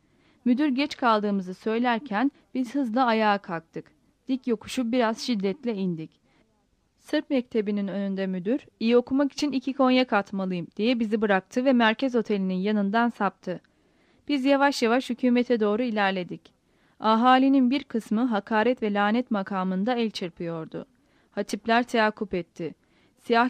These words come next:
gözlü bir Bulgar çıktı. Sonra bir şapkalı, ondan sonra bir daskal. Bunlar da uzun ve mübalağalı söylüyorlardı. Yalnız nutuklarından Çarigrat kelimesini anlıyordum ki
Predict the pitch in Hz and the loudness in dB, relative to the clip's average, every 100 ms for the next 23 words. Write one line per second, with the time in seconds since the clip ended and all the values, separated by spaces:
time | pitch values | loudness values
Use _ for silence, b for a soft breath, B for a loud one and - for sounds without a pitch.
0 | - 214 202 196 202 202 196 202 202 196 | 0 0 0 -2 -2 -2 0 0 0 0
1 | - 180 - 165 - _ _ - 226 226 | -4 -12 -10 -12 -12 _ _ 0 2 2
2 | 214 214 - 202 - 185 196 294 b b | 0 -2 0 -2 -2 -4 -2 -2 b b
3 | - 220 226 233 - 196 226 240 226 196 | -6 -2 0 0 0 -2 0 0 -2 0
4 | 190 - 185 165 - _ _ _ _ _ | -2 -2 -8 -8 -10 _ _ _ _ _
5 | _ - 254 269 311 320 254 240 247 311 | _ -6 0 2 2 2 0 -2 -2 0
6 | 285 233 226 240 240 247 240 247 - 196 | 2 0 0 2 2 2 2 0 -4 -4
7 | 190 180 180 175 175 170 - - _ _ | -4 -6 -6 -6 -8 -10 -16 -20 _ _
8 | _ _ 226 247 262 240 240 254 - 240 | _ _ 0 2 2 -2 -4 -6 -8 -6
9 | 233 226 214 208 226 226 226 220 214 233 | -4 -4 -4 -6 -6 -6 -4 -4 -4 -8
10 | 226 226 226 240 226 196 190 185 185 247 | -8 -8 -8 -8 -6 -8 -10 -10 -10 -8
11 | 285 294 | -10 -10